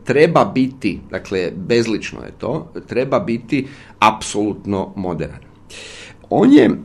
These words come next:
obično shvaćan, zato što je Rimbaud, kao odustajanje od poezije, kao zastarjele ili komplementarno, kao jednostrana apologija novog. Adorno, međutim, tu Rimbaudovу formulu koju,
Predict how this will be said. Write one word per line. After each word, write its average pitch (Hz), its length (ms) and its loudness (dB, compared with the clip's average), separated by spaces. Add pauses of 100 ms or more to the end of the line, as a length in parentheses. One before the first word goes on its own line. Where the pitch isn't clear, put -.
(880)
obično 135 580 0 (100)
shvaćan, 143 520 2
zato 110 220 -2
što - 180 -6
je 101 80 0
Rimbaud, 110 480 2 (240)
kao 135 260 2
odustajanje 117 760 -2
od 92 180 -4
poezije, 117 520 0
kao 107 200 -2
zastarjele 107 600 0
ili 101 140 -2
komplementarno, 110 840 -4
kao 104 200 -2
jednostrana 101 800 -2 (460)
apologija 113 720 4
novog. 120 460 4 (220)
Adorno, 160 500 4
međutim, 151 600 0 (140)
tu 165 240 2 (220)
Rimbaudovу 110 720 0
formulu 135 560 2
koju, 113 340 0